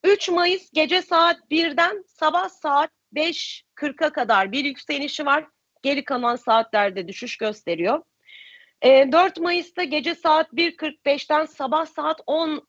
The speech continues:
on altıya kadar bir yükselişi var. Gene dört Mayıs'ta saat dört ile sekiz arasında bir yükselişi var. Beş Mayıs'ta on üç kırktan gece saat yirmi iki yirmiye kadar yükselişi var.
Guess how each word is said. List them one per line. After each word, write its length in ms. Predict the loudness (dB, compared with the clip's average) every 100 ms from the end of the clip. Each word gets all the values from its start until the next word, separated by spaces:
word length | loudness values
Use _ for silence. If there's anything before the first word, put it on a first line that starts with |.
| -8
on 140 | -2
altıya 420 | 0 0 -2 -8
kadar 440 | -6 -2 0 0 -2
bir 120 | -2
yükselişi 580 | -4 -4 -2 -2 0 2
var. 200 | 2 2 _ _ _ _ 0
Gene 300 | 4 4 4
dört 260 | 4 2
Mayıs'ta 460 | -2 -2 -4 -4 -6
saat 380 | -2 -2 -2 -4 0
dört 260 | 0 0
ile 120 | -4 -8
sekiz 340 | -6 -8 -4
arasında 520 | -4 -4 -6 -6 -4
bir 140 | -6 -10
yükselişi 580 | -16 -6 -6 -4 -2
var. 180 | 0 0 -2 _ _ _ -20 _ 0
Beş 320 | 4 4 2
Mayıs'ta 680 | 0 0 -2 -4 0 2 2 -2
on 140 | -2
üç 260 | -4 -8 -12
kırktan 640 | -12 -8 -4 -2 -2 -4
gece 260 | -6 -6 -6
saat 340 | -4 -2 -2
yirmi 400 | -6 -8 -6 -4
iki 200 | -6 -6
yirmiye 460 | -6 -4 -4 -4 -4
kadar 340 | -2 2 2
yükselişi 640 | 2 -6 -8 -6 -6 -6 0
var. 200 | 0